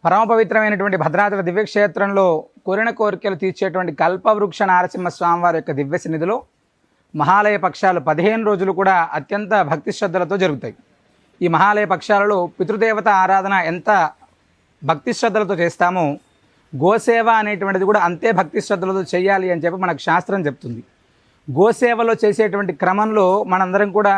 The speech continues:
గరుకు స్తంభాన్ని వేయడం అనేటువంటిది చాలా విశేషం. ఈ గరుకు స్తంభం అనేటువంటిది వేయడం ద్వారా పితృదేవత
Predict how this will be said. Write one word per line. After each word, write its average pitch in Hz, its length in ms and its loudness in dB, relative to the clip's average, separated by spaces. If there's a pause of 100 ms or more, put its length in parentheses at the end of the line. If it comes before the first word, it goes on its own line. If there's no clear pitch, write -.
(180)
గరుకు 202 340 2
స్తంభాన్ని 220 500 0
వేయడం 196 300 0
అనేటువంటిది 185 460 -4 (100)
చాలా 185 240 2
విశేషం. 139 320 -2 (500)
ఈ 160 80 0 (100)
గరుకు 165 260 2
స్తంభం 208 320 -2
అనేటువంటిది 185 560 -2
వేయడం 185 340 0
ద్వారా 180 300 2 (720)
పితృదేవత 226 720 2